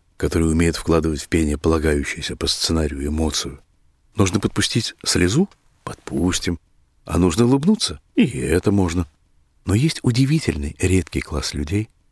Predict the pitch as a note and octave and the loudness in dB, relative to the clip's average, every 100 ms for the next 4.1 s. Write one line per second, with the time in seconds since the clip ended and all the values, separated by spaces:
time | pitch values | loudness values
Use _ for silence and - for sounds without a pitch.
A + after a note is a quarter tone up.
0 | _ _ - F#2+ G2 G#2 - A2+ D3 E3 | _ _ -6 -2 2 2 4 2 2 -2
1 | B2+ A#2 B2+ G#2 - - _ _ _ _ | 0 0 0 -2 -4 -14 _ _ _ _
2 | - B2+ - C3 - F3 E3 C#3 B2 C#3 | -2 0 0 -2 2 2 4 4 2 0
3 | C#3 D#3 C3+ - - C3+ A#2 G#2 A2+ D#2+ | 0 0 0 -2 -2 0 2 2 -2 -4